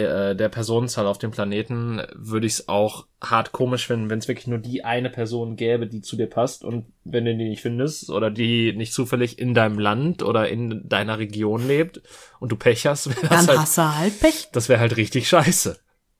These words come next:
Speaker 2: Ja, stell mal vor, das ist die, die fünfzig Jahre vorausgegangen ist und ein zweiköpfiges Känguru geworden ist, ne, und schon verkackt.
Speaker 1: Ja. Findest du nie wieder. Außer
Speaker 2: Vielleicht gibt es ja die eine große Liebe, die eine,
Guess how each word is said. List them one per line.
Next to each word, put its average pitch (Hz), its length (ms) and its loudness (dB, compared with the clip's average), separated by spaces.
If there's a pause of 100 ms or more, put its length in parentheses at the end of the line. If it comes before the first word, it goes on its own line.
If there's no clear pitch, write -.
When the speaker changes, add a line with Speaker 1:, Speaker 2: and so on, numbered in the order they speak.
(480)
Speaker 2:
Ja, 254 200 2
stell 175 140 -4
mal 180 120 -2
vor, 202 140 0
das 185 140 2
ist 170 200 -4
die, 190 160 4
die 208 220 4
fünfzig 208 400 2
Jahre 180 200 0
vorausgegangen 170 720 -2
ist 208 100 -4
und 214 120 -2
ein - 20 -10
zweiköpfiges 151 600 -4
Känguru 190 340 2
geworden 123 240 -8
ist, 123 120 -12
ne, 202 100 -2
und 196 120 -4
schon 147 180 -8
verkackt. 262 360 -8 (640)
Speaker 1:
Ja. 139 180 -4 (880)
Findest 139 300 -4
du 139 320 2
nie 165 240 -2
wieder. 135 260 6 (1200)
Außer 139 160 4
Speaker 2:
Vielleicht 247 140 8
gibt 320 180 6
es 294 80 6
ja 220 100 4
die 190 200 4
eine 190 480 6
große 151 420 -2
Liebe, 147 240 -6
die 139 140 -6
eine, 147 640 -4